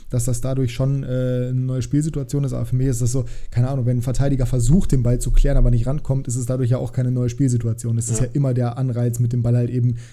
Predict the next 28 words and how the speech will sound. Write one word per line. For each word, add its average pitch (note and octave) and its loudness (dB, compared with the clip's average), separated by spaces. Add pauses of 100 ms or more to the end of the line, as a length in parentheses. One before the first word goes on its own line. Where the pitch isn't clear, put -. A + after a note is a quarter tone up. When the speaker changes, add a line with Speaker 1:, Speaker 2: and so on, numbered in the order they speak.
(200)
Speaker 1:
nicht D#3 0
den C3+ 0
Ballverlust A#2 0
zu C3 -4
erzwingen. B2+ -4
Von B2 -6
daher, A#2+ -2 (360)
ähm, A#2+ 2
ich, - -10
ich - -8 (120)
gehe C#3 2
da C3+ -2
auch C#3+ -4
konform C#3 -2
mit C3+ -4
der C3 -2
Schiedsrichterentscheidung, C3+ -2
finde B2+ -4
es A#2+ -2
auch B2 2
ein A#2+ 4
bisschen B2 -2
lächerlich, B2+ -2
sich A#2+ -4
darauf A#2+ -4
zu - -6
beziehen, A#2+ -2
insbesondere, C3+ -2